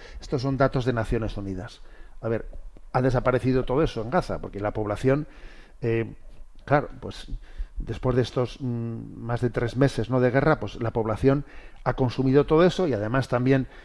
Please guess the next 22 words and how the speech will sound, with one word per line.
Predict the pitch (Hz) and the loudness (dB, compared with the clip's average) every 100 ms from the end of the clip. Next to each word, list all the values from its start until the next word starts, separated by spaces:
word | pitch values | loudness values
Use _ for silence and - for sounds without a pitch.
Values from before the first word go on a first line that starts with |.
| - | -18
estamos | - 117 123 117 | -4 0 2 6
viendo | 131 147 | 6 6
los | 131 110 | 4 2
desórdenes | 107 147 139 135 135 - | 2 4 6 4 2 2
que | 131 | 0
existen | - 135 - 147 131 | 2 0 4 4 6
a | |
la | 123 127 | 6 6
hora | 131 | 6
de | 135 | 4
pelearse | - 135 131 131 131 147 | 6 6 8 6 6 2
por | 135 113 | 2 -4
conseguir | 113 - 110 127 120 - - - - | -4 -2 2 2 0 -16 -20 -20 -6
los | 127 120 | -2 0
alimentos, | 117 117 120 120 104 101 104 | 0 2 0 -2 -4 -8 -6
¿no? | 151 - - _ - - - _ - - - - | -6 -8 -20 _ -20 -20 -20 _ -18 -14 -14 -12
Entonces, | - 104 - - | -6 -6 -6 -10
mm, | 107 - - - - | -10 -12 -18 -18 -2
hay | 123 123 | 0 2
un, | 113 113 - - | -2 -6 -10 -6
más | 120 123 131 110 | 0 4 4 6
de | 127 127 | 6 4